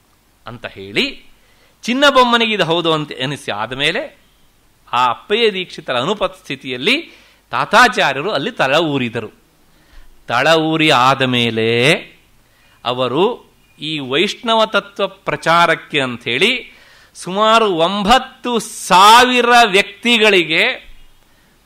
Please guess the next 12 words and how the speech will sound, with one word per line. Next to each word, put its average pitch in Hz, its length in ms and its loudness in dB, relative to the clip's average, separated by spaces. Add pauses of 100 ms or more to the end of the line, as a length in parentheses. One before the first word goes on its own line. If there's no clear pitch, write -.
(600)
ಮದುವೆಯನ್ನು 254 720 2
ಮಾಡಿಸುವಂಥ 214 640 0
ಹೊಣೆಗಾರಿಕೆಯನ್ನು 160 960 2
ಹೊತ್ತು, 202 680 -2 (400)
ಆ 196 260 6
ಹೊಣೆಗಾರಿಕೆಯನ್ನು 214 840 2
ಈಡೇರಿಸುವುದಕ್ಕೆ 196 800 0
ಆಸ್ಥಾನದಿಂದ, 180 960 0
ಬೊಕ್ಕಸದಿಂದಲೇ 220 1400 2
ಸಾಕಷ್ಟು 208 600 2
ಹಣವನ್ನ 170 500 2
ಕೊಡಿಸಿದ್ದಾರೆ. 110 720 -2